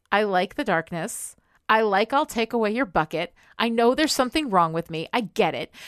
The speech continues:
But, um, but it's really nice to see him kind of relieved of that. The, the mindless bliss in general, I pretty much hate. But I like seeing Wesley smile. We haven't been able to see him smile that much, you know?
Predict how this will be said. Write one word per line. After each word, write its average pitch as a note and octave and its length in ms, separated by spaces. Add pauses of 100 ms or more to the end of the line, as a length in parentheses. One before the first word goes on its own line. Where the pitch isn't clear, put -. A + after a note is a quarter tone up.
(140)
But, E3 440 (360)
um, A3 560
but C#4 160
it's D#4 160
really C#4+ 320
nice A#3 320
to A3+ 100
see G#3 640
him F#3 680 (160)
kind B3 200
of G#3+ 160
relieved A3+ 880
of E3+ 360
that. A#2+ 400
The, A3+ 220
the C4 140
mindless E4+ 720
bliss G#3+ 520
in F#3+ 260
general, G3 640
I E3+ 160
pretty F#3+ 360
much F3+ 200
hate. F#3 380 (380)
But C#4 100
I C#4 100
like D4 280
seeing D#4 300
Wesley A#3 360
smile. A3+ 720
We G#3 120
haven't A#3 300
been C4 100
able A#3+ 180
to A#3+ 100
see A#3 200
him A3 140
smile A3+ 600
that E3+ 240
much, B2+ 440
you G3+ 140
know? F3+ 260